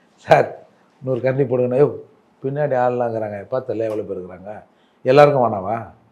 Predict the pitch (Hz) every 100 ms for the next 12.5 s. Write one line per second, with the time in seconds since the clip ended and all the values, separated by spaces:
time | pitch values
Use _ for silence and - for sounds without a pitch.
0 | _ _ _ _ _ _ _ 104 104 117
1 | 110 131 180 165 131 156 160 104 95 101
2 | - - _ _ _ _ _ _ 165 190
3 | 254 214 151 180 - 110 101 101 139 -
4 | _ _ _ _ _ _ _ _ _ _
5 | _ _ _ _ _ _ _ _ - 98
6 | 202 277 180 123 - - - 190 247 180
7 | 139 117 147 220 156 131 131 117 113 151
8 | 107 - 139 151 113 - _ - - _
9 | _ _ _ _ _ _ _ 190 254 254
10 | 254 247 240 233 220 220 214 233 269 247
11 | 202 202 240 233 226 202 175 170 170 175
12 | 151 147 135 143 185